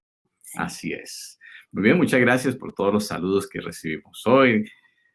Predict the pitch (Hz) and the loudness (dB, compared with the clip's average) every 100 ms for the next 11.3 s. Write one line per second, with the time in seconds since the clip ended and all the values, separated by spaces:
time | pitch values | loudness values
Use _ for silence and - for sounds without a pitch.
0 | _ - 87 82 90 90 92 90 85 85 | _ -8 -4 0 0 0 -2 -2 -2 -2
1 | 92 85 98 117 113 107 107 85 87 87 | 0 0 2 2 2 2 2 0 0 0
2 | 87 87 - 87 - 90 87 87 85 82 | 0 -2 -2 -4 -2 0 0 2 0 0
3 | 85 87 90 85 80 110 151 160 170 - | 0 0 0 0 4 4 6 6 4 2
4 | - _ - - 87 82 85 90 95 92 | -6 _ -14 -12 -8 -4 -2 0 0 -4
5 | 90 82 85 82 80 90 120 - 113 107 | -4 -8 -6 -6 -4 -2 -2 0 -2 0
6 | 110 131 117 127 131 127 98 95 123 117 | 2 4 4 4 4 2 0 2 4 4
7 | 87 - - 110 95 - - - 170 170 | 2 -4 -4 -2 -2 -4 -6 -2 -2 -2
8 | _ - - - - _ - 107 107 110 | _ -20 -12 -10 -10 _ -6 0 4 4
9 | 117 113 104 92 90 85 - - - 123 | 2 0 0 -2 -2 -6 -14 -14 -4 0
10 | 135 175 185 131 110 113 123 143 - 87 | 2 0 0 2 2 2 0 0 -2 0
11 | 127 180 | 0 -2